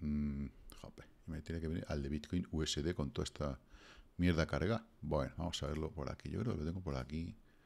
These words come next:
Pero esto es un auténtico desastre. <laughs> No sé, no sé dónde tengo mis gráficos guardados. ¿Qué ha pasado con mis gráficos? Dios mío, alguien me está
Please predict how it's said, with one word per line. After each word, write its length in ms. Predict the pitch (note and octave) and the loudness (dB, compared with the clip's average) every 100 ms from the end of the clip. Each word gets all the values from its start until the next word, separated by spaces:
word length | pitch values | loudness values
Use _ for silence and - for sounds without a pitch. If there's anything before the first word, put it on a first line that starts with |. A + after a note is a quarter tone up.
| - - _ _ - _ _ _ - - - - - - - - - | -20 -20 _ _ -20 _ _ _ -20 -20 -20 -20 -20 -20 -20 -20 -6
Pero 100 | C2+ | -4
esto 180 | - F2+ | 0 0
es 100 | - | 2
un 160 | E2+ | 2
auténtico 520 | C#2+ C#2+ E2+ E2+ D#2 | 2 2 0 0 2
desastre. 400 | C#2+ D2+ F2 - - | 2 2 0 2 2
<laughs> 60 | - | 6
No 140 | A#2 | 6
sé, 220 | - - G#2 | 8 6 6
no 180 | - | 6
sé 220 | A2 - G2 | 4 4 2
dónde 180 | F2 | 0
tengo 240 | D#2 E2+ D#2+ | 2 2 2
mis 140 | D#2 | 0
gráficos 360 | D2+ E2 E2 D2+ | 0 0 0 0
guardados. 320 | C#2+ D2+ D#2+ - - - - | 0 2 0 -2 -12 -14 -4
¿Qué 100 | G2 | 0
ha 140 | G2+ | 2
pasado 500 | - - - F#2 F2+ | 2 2 0 2 0
con 140 | E2+ D2+ | 2 -2
mis 140 | D2 | 0
gráficos? 580 | D2+ F2 E2+ D2+ B1 - - - - - - - | 0 0 0 -4 -8 -16 -20 -20 -18 -18 -18 -14
Dios 240 | - E2 - | -4 -2 0
mío, 300 | E2 F2 - - _ | 0 0 -2 -12 _
alguien 300 | D#2+ F2 F#2 | -2 2 4
me 80 | E2+ | 2
está 360 | - E2+ F#2 | 0 0 2